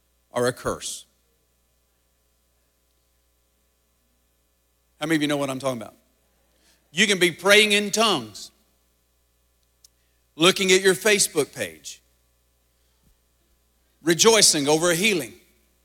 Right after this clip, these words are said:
testimonial, Somebody's birthday you just celebrated. And you commented to your spouse, "I just love them. Aren't they the greatest people in all the world?"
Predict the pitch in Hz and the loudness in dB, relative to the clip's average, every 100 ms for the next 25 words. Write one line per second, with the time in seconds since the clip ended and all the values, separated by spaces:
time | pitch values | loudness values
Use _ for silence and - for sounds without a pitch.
0 | _ _ _ - 196 190 165 139 110 87 | _ _ _ -2 0 0 -2 -6 -8 -10
1 | - _ _ _ _ _ _ _ _ _ | -20 _ _ _ _ _ _ _ _ _
2 | _ _ _ _ _ _ _ _ _ - | _ _ _ _ _ _ _ _ _ -2
3 | 202 202 196 160 196 196 - 139 131 147 | 2 4 2 4 2 2 0 -4 -2 -2
4 | 165 180 156 120 92 87 78 - _ _ | 0 0 -2 -4 -8 -14 -20 -20 _ _
5 | _ _ _ _ _ - 196 196 190 247 | _ _ _ _ _ -4 0 0 0 -4
6 | 226 196 165 160 170 151 180 147 127 208 | 0 0 -2 -4 -4 -4 -4 -4 -6 -8
7 | 151 131 - 127 110 101 127 143 180 170 | -8 -12 -14 -10 -10 -12 -16 -12 -12 -12
8 | 147 117 113 139 170 165 - 147 147 151 | -16 -18 -14 -10 -10 -10 -14 -12 -10 -10
9 | 143 120 - 127 127 117 113 117 101 131 | -12 -14 -12 -8 -8 -10 -12 -12 -12 -18